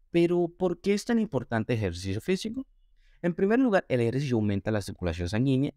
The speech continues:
y mejora la salud cardiovascular. Cuando hacemos ejercicio, el corazón late más fuerte y bombea más sangre a través de nuestro cuerpo.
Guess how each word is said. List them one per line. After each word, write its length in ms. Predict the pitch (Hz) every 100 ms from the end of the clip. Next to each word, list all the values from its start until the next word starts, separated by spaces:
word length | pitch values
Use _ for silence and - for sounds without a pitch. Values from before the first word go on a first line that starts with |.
| _
y 140 | 214 208
mejora 560 | 175 - 226 214 220
la 140 | - 139
salud 320 | - 104 110
cardiovascular. 680 | - 107 98 85 - 90 80 _ _ _ _ -
Cuando 220 | 143 151
hacemos 340 | 165 202 254
ejercicio, 380 | 208 113 120 123
el 80 | 117
corazón 560 | 110 95 98 101 107
late 300 | 120 113 120
más 360 | 110 117 165 -
fuerte 460 | - 131 117 - - -
y 80 | -
bombea 400 | 185 165 160 175
más 260 | 190 196 190
sangre 280 | 180 170 180
a 40 |
través 300 | - 147 107 120
de 80 |
nuestro 280 | 127 101 -
cuerpo. 200 | _ _